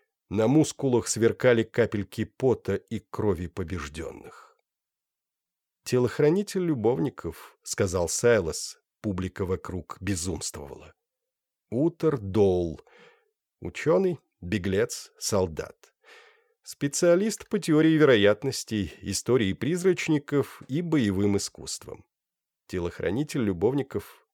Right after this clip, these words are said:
их помощник, убийца и пират у них на службе. Отважный воин. Вот это-то вы и должны были увидеть, Беллис. Вот это-то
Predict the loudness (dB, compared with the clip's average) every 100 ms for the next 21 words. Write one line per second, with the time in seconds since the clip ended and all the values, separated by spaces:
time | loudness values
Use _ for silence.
0 | _ -6 -2 0 0 -2 -4 -8 -10 -14
1 | -4 -2 -2 -6 -4 -2 0 0 2 2
2 | 4 2 0 -2 -2 -2 -2 -4 -8 -8
3 | -8 -10 -14 _ _ _ _ _ -12 -10
4 | -2 0 2 0 2 4 2 2 -8 _
5 | _ _ _ _ _ _ _ -10 0 0
6 | -2 _ -4 -4 -6 -8 -4 -4 -4 -4
7 | -4 -2 0 2 0 0 -2 -2 -4 -4
8 | -4 -6 -8 -10 -14 -12 -10 -12 -14 -16
9 | -18 _ _ _ _ _ _ -6 -4 -6
10 | -8 -4 -2 -2 -6 -12 -20